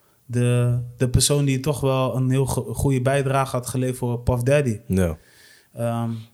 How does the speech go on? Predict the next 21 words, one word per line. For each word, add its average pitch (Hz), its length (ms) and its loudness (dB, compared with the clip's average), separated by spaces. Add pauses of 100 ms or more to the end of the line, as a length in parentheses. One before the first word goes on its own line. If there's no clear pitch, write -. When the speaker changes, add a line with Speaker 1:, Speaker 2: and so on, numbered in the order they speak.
(240)
Speaker 1:
hij 117 180 -4
was 127 180 0
ook 131 160 -2
echt 131 320 -6
het 123 220 -6
voorbeeld 131 560 0
van, 123 360 -2 (460)
ik 113 220 -6
denk 135 280 0
wel, 123 540 -2 (1800)
ehm, 120 440 2 (160)
after 139 560 2
Mace, 127 760 2 (320)
after 127 340 0
Notorious 127 420 4
B 120 60 0
I 127 240 4
G, 127 200 2
dat 123 180 0
hij 123 240 0
echt 131 220 0